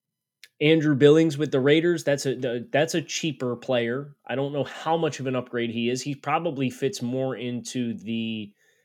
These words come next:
Adam Butler type role as far as where his strengths and weaknesses are as an athlete. Colin Saunders with the Chiefs. He's coming off the last year of his rookie deal,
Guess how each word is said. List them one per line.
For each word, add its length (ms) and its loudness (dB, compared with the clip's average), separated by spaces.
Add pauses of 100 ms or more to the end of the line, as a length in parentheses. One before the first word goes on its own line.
(240)
Adam 400 2
Butler 440 0
type 420 -2
role 640 2
as 140 -6
far 260 -2
as 220 -4 (460)
where 260 2
his 200 -2
strengths 360 -2
and 100 -6
weaknesses 500 -6
are 300 -6 (560)
as 180 -4
an 60 -8
athlete. 460 -10 (1200)
Colin 420 0
Saunders 580 2
with 140 0
the 80 -6
Chiefs. 680 -2 (760)
He's 120 -4
coming 220 2
off 140 0
the 60 0
last 300 4
year 80 -2
of 60 -2
his 160 -6
rookie 340 -2
deal, 580 4